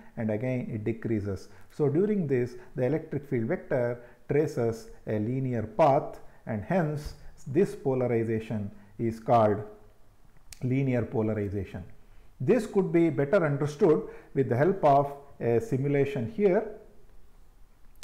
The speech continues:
So here this is the, uh, X component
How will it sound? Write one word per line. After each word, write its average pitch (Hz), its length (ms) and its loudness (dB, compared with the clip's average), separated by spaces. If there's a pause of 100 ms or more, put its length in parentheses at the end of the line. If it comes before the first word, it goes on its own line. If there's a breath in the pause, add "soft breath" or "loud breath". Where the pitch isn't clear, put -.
So 147 220 2
here 180 360 6
this 135 220 0
is 156 140 2
the, 139 380 6 (460 loud breath)
uh, 147 80 -4
X 127 360 -2
component 170 640 0